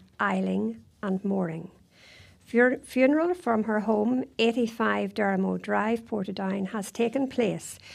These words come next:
to Saint Columba's Parish Church, followed by interment in Kernan Cemetery. Hamilton, William Richard, late of Whitesides Hill, Tandragee,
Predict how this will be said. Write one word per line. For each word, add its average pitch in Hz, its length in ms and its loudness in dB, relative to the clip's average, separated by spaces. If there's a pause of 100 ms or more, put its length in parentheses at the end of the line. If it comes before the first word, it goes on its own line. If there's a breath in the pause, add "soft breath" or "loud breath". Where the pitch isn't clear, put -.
(160 loud breath)
to 220 100 0
Saint 214 300 0
Columba's 214 440 0
Parish 190 420 -4
Church, - 500 -2 (180 loud breath)
followed 262 420 2
by 214 220 0
interment 202 680 2 (100)
in 196 160 0
Kernan 180 420 0
Cemetery. 190 640 -6 (920 loud breath)
Hamilton, 262 580 4 (220)
William 233 680 2
Richard, 208 640 -6 (400 loud breath)
late 220 440 0
of 202 220 -6
Whitesides 214 680 -4
Hill, 202 320 0
Tandragee, 190 840 -4